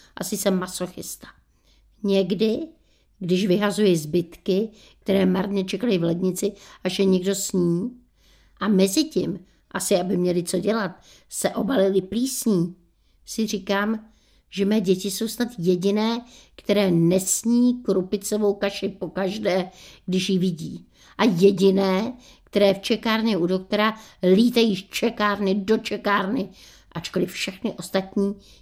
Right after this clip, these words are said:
tiše sedí, vyplňují cosi v dětských časopisech nebo se koukají na pohádky. Sestra mi řekla, že takové děti nejsou nemocné.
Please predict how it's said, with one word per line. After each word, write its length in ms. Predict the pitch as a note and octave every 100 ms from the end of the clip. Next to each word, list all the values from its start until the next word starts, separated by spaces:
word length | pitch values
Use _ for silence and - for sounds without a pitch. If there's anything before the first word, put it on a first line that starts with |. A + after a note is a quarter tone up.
| _
tiše 320 | - - -
sedí, 640 | - - E3+ F#3 F3+ G3 - _ - _
vyplňují 600 | F3 G#3 G3+ F#3+ F3 F3
cosi 300 | F3 F3 F#3+
v 40 |
dětských 380 | F3+ - - F3
časopisech 720 | - G3 F#3+ F#3+ F3 - F#3+ F#3+ - - - _ _
nebo 200 | G3 F#3+
se 160 | F#3+ F#3
koukají 440 | - F3 G3+ F#3+
na 140 | F3+ F3
pohádky. 640 | D#3+ E3+ - - - - _ _ _ _ _ _ _ _ _ _ _
Sestra 420 | - E4 E4+ F#4
mi 140 | E4+ A3+
řekla, 400 | G#3+ G#3 B3+ C4
že 140 | A#3
takové 540 | G3+ A#3 A3+ C#4 A3 F3
děti 340 | G3+ G3+ G#3+
nejsou 400 | G3+ F#3 - G3
nemocné. 800 | F#3+ F#3 F#3+ - - - D3+ -